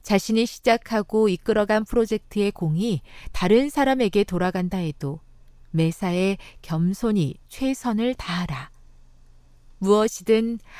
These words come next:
하나님의 영광을 위해 일한다면 그 업적으로 칭찬받지 못해도 실망하지 않을 것이다. 히스기야의 남은 사적과 그의 모든 업적과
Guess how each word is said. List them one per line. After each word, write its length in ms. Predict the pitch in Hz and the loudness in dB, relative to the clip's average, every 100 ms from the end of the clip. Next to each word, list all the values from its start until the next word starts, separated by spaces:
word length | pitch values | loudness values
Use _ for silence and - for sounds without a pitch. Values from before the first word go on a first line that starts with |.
| - | -2
하나님의 520 | 240 247 254 254 294 | 2 4 4 4 6
영광을 540 | 208 180 202 269 294 254 | 6 4 4 4 4 2
위해 280 | 226 240 | 2 4
일한다면 840 | 214 185 190 170 147 143 180 156 139 - - - - | 4 2 0 -2 -4 -2 -2 -2 -6 -12 -20 -20 -10
그 180 | - 180 | 0 2
업적으로 760 | 156 - - 214 208 208 240 254 | 2 -4 -2 -2 0 2 2 2
칭찬받지 840 | - 294 294 302 294 262 - 262 | -2 -6 -4 -4 0 -2 -2 -4
못해도 640 | 196 175 247 240 143 139 - - - - | -4 -2 -2 -2 -2 -8 -16 -20 -20 -20
실망하지 1040 | - 226 214 220 214 208 165 - 202 233 - | -2 0 0 -2 -4 -4 -6 -6 -6 -6 -4
않을 300 | 143 156 175 | -4 -4 -4
것이다. 560 | - 180 - - - - - - - - - - - - - - - - - - - - - - - - - - - - - - | -6 -10 -10 -12 -12 -16 -20 -20 -20 -20 -20 -20 -20 -20 -20 -20 -20 -20 -20 -20 -20 -20 -20 -20 -20 -20 -20 -20 -20 -20 -20 -14
히스기야의 800 | - 262 - 220 240 233 240 269 | -4 -2 -2 0 4 6 6 6
남은 400 | 196 160 208 233 | 4 2 2 0
사적과 840 | 240 247 220 202 - - 190 196 190 | -2 -4 -4 -6 -8 -4 -2 -2 -2
그의 280 | 202 196 208 | 2 2 2
모든 440 | 170 208 262 262 | 2 2 2 0
업적과 720 | 139 - - 208 - - 131 | -2 -4 -4 -4 -4 -8 -8